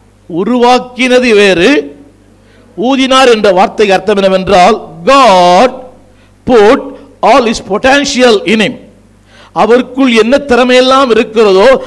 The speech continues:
அந்த உருவாக்கும் திறமைகளை கர்த்தர் அவனுக்குள்ளே வைத்தார். இது எங்க தெரியுமா இருக்குது? எபேசியர் ரெண்டு பத்துல இருக்குது. தேவனுடைய செய்கையா இருக்கிறோம்.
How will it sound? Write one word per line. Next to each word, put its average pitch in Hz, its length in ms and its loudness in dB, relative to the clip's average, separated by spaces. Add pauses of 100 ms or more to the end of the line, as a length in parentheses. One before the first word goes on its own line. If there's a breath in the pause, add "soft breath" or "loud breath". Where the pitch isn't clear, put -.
(100)
அந்த 202 240 -2
உருவாக்கும் 262 760 0
திறமைகளை 240 520 0
கர்த்தர் 208 260 0
அவனுக்குள்ளே 180 360 2
வைத்தார். 156 460 -2 (1300)
இது 165 120 -2
எங்க 190 140 -4
தெரியுமா 196 280 0
இருக்குது? 190 220 0
எபேசியர் 208 300 -2
ரெண்டு 190 220 -4
பத்துல 165 340 -4
இருக்குது. 139 260 -12 (1600)
தேவனுடைய 185 760 0 (1300)
செய்கையா 208 520 2
இருக்கிறோம். 160 880 -2